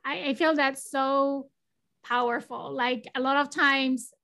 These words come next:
especially in these times with social media, we look peop-, we, we see people doing things and they talk about their morning routines and what they doing f-,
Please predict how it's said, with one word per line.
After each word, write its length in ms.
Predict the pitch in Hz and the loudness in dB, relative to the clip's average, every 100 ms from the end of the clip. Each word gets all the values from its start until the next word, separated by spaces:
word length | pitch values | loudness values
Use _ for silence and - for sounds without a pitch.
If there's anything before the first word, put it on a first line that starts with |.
| _ | _
especially 720 | 262 226 339 370 427 330 277 254 | -10 -2 2 2 2 0 0 -2
in 140 | 240 | -2
these 220 | 262 - | -2 -4
times 300 | - 269 247 | -2 -2 0
with 160 | 240 233 | -2 -2
social 320 | 262 339 262 | -2 -2 0
media, 320 | 254 285 240 | 0 0 0
we 100 | 240 262 | 2 2
look 260 | 294 - | 0 -2
peop-, 260 | 311 294 - | -4 -4 -6
we, 260 | 269 269 294 | -6 -4 -4
we 160 | 262 277 | -6 -6
see 220 | 277 330 | -2 -2
people 540 | 339 320 294 277 269 220 | 0 -4 0 0 0 -2
doing 340 | 277 285 262 | 0 0 0
things 300 | 254 240 240 | -2 -4 -2
and 140 | 240 | 0
they 120 | 254 262 | -2 -2
talk 320 | - 285 339 | 2 4 4
about 480 | 262 269 262 247 247 _ _ _ _ | 4 4 4 2 -2 _ _ _ _
their 300 | 233 277 330 | -2 2 4
morning 380 | 320 285 269 262 | 4 2 2 0
routines 600 | 247 240 285 247 240 226 | 0 -2 -2 -4 -4 -2
and 180 | 240 233 | -2 -2
what 200 | 277 294 | -4 -2
they 140 | 302 277 | -2 0
doing 380 | 294 294 285 | 0 2 4
f-, 60 | 277 | 2